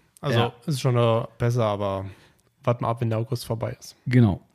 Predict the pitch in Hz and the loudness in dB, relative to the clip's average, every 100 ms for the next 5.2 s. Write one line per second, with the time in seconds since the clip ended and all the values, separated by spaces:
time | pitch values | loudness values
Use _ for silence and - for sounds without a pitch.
0 | _ - 131 170 190 143 160 - 127 117 | _ 2 6 8 6 4 2 0 -4 -4
1 | 117 113 123 156 135 139 143 143 - 107 | -2 -2 -2 -4 -2 0 0 0 0 0
2 | 113 135 - 120 110 104 - 123 - - | 2 0 0 0 2 0 -2 -8 -12 -8
3 | 104 104 110 101 98 - 110 131 - - | -2 -2 -2 -2 -4 -2 0 0 0 0
4 | 113 127 139 120 107 101 165 180 180 156 | 2 2 2 0 0 0 4 6 4 4
5 | 175 202 | 4 4